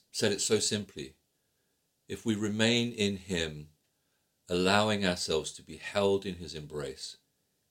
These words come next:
his life will flow out of us to others. If we choose not to remain in him, we will have little, if anything else, to offer those around us.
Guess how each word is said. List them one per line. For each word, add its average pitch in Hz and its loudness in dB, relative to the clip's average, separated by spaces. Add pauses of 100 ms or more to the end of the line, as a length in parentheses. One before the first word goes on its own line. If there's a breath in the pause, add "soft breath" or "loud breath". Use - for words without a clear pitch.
(100)
his 98 -2
life 98 2
will 110 2
flow 98 -2
out 92 0
of 76 -8
us - -8 (400)
to - -14
others. 143 -12 (1800)
If 98 -8
we 101 -2
choose 113 2
not 117 2
to 110 -2
remain 82 0
in 76 -10
him, 76 -12 (720)
we 98 -4
will 98 4
have 95 0
little, 92 2
if 82 -2
anything 80 -2
else, 76 -6
to 82 -12
offer 76 -4 (260)
those 73 -6
around 73 -10
us. - -20